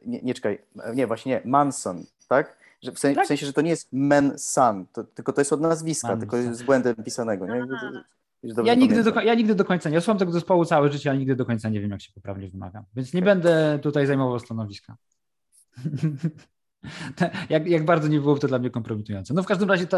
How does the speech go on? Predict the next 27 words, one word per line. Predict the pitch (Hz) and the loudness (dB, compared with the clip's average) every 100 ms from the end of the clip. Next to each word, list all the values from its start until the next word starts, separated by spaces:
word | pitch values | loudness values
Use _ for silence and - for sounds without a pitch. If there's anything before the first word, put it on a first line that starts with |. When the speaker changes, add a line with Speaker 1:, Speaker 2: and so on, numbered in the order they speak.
| 175 | 2
Speaker 2:
e, | 170 175 170 175 175 175 170 170 165 160 151 147 - | 6 8 8 8 6 6 4 2 0 -2 -4 -6 -2
to | 160 | 2
jest, | 160 151 - - 147 135 | 2 0 -8 -14 -10 -2
to | 151 | 0
jest, | 143 - | 0 0
to | 143 | 0
jest, | 139 - | 0 -2
to | |
jest | 147 | -2
właśnie | 135 - 131 | -2 -4 -4
taka | 135 131 | -2 -2
płyta, | 143 139 123 | -2 -4 -4
której, | - 127 123 - - - - | -4 -2 -4 -6 -20 -20 -10
która | - 139 | -2 0
łączy | 143 135 | 2 0
różne | 147 147 147 | 0 0 -2
tra-, | 135 139 139 139 135 | -2 -2 -2 -4 -10
tradycje, | - 135 131 131 131 131 131 131 131 127 135 131 - 127 | -4 2 4 4 4 6 6 4 2 2 -2 -2 -2 0
tak | 123 117 | 0 0
jak, | 123 117 - - | -2 -2 -6 -6
e, | 123 123 120 | 0 0 0
znaczy | 120 120 123 123 117 120 | 0 -4 -4 -6 -6 -4
z | |
muzyki | 131 131 143 | -2 -4 -4
gitarowej, | 139 160 170 | -2 0 0
ale | 170 170 | 2 2
właśnie, | 185 226 - | 2 0 -2